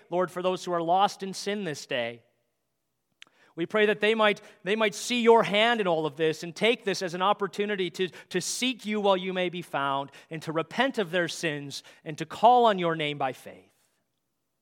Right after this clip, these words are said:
Lord God, we thank you for your love. We thank you for your kindness.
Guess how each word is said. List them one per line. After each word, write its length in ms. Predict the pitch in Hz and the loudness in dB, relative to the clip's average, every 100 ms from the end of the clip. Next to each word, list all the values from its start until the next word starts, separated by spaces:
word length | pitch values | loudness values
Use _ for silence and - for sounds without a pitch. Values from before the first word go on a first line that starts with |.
| _ _ _ _ _ _ _ _ _ _ _ _ _ _ _ _ _ _ _ _ _ _ _ _ | _ _ _ _ _ _ _ _ _ _ _ _ _ _ _ _ _ _ _ _ _ _ _ _
Lord 160 | 151 143 | -14 -6
God, 240 | 156 156 | -2 -2
we 80 | 151 | -6
thank 320 | - 160 160 | -6 -6 -6
you 60 | 135 | -14
for 100 | 127 | -16
your 120 | 110 | -16
love. 260 | 98 98 _ _ _ _ _ _ _ _ _ _ _ _ _ _ _ _ - | -16 -18 _ _ _ _ _ _ _ _ _ _ _ _ _ _ _ _ -20
We 80 | |
thank 280 | 139 156 156 | -6 -6 -6
you 80 | 143 | -10
for 80 | 143 | -12
your 140 | 131 | -12
kindness. 800 | - - 98 90 95 _ - - | -12 -18 -18 -20 -20 _ -20 -20